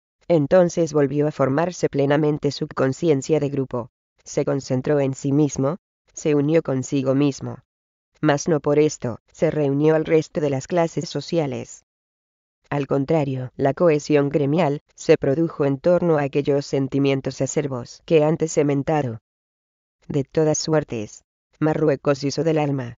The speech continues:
dispersa de nuestro ejército un puño cerrado, moralmente dispuesto para el ataque. Desde aquel momento, viene a ser el grupo militar una escopeta cargada que no tiene blanco a que disparar. Desarticulado de las demás clases nacionales,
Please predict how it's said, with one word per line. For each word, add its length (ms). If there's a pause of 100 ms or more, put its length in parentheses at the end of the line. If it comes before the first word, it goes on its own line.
(120)
dispersa 540
de 80
nuestro 420
ejército 800
un 160
puño 400
cerrado, 640 (360)
moralmente 640
dispuesto 560
para 260
el 100
ataque. 580 (880)
Desde 340
aquel 320
momento, 500 (140)
viene 420
a 60
ser 240
el 140
grupo 360
militar 460
una 160
escopeta 540
cargada 640
que 120
no 140
tiene 320
blanco 540
a 100
que 140
disparar. 540 (880)
Desarticulado 960
de 100
las 200
demás 360
clases 420
nacionales, 800